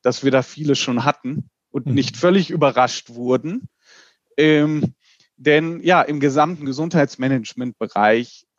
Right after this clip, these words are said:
Speaker 1: haben sich daraus natürlich viele Veränderungen, äh, begeben. Man kommt nicht mehr so schnell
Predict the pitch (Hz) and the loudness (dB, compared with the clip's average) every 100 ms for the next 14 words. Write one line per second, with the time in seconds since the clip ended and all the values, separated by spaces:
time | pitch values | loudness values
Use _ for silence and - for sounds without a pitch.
0 | _ 147 131 120 - 117 131 127 120 123 | _ -4 -2 -4 2 2 4 2 0 0
1 | 127 - 127 135 117 - 131 131 117 123 | 0 0 -4 -4 -6 -4 -2 -2 -4 -4
2 | 135 147 127 117 98 104 104 90 - 120 | -2 -2 -4 -8 -8 -6 -6 -8 -8 -4
3 | 110 104 113 120 - - 165 - 160 165 | -2 -2 0 -2 -2 -2 -2 -2 -2 0
4 | 135 139 127 - 120 127 | 0 0 -2 -4 0 0